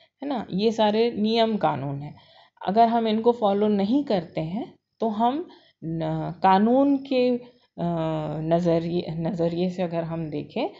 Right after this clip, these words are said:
तो हम अनएथिकल कहलाते हैं। जैसे कि अपने सराउंडिंग को क्लीन करना, डस्टबिन का यूज़ करना, ऐसे सब हमने नियम बनाए हैं, है ना। लेकिन अगर हम इन कानून को फॉलो नहीं करते हैं,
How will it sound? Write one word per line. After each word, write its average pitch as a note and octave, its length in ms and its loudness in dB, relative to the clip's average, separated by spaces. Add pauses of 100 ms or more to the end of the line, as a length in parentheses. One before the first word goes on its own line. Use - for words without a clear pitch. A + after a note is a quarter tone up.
(220)
तो F#3+ 60 0
हम A3 420 0 (220)
अनएथिकल G#3+ 920 0 (300)
कहलाते D3 520 -4
हैं। D3+ 280 -12 (280)
जैसे F3+ 240 0
कि F#3 360 -2 (300)
अपने F3+ 340 0
सराउंडिंग E3 580 2
को F3+ 120 -2
क्लीन F3 380 -2
करना, E3 360 -2
डस्टबिन F3 580 -2
का F3+ 80 0
यूज़ E3+ 380 -4
करना, E3+ 520 -4 (440)
ऐसे F#3+ 180 0
सब A3+ 200 2
हमने G#3+ 360 0
नियम G3+ 400 2
बनाए D3 380 0
हैं, C#3+ 320 -12
है C4 80 -6
ना। G4 120 -6 (380)
लेकिन G#3 240 2
अगर G#3 240 4
हम B3 480 -2 (100)
इन B3+ 220 2
कानून G#3 480 4
को A#3+ 320 4 (340)
फॉलो F#3+ 300 6
नहीं G#3+ 360 4
करते G3+ 380 0
हैं, E3+ 440 -6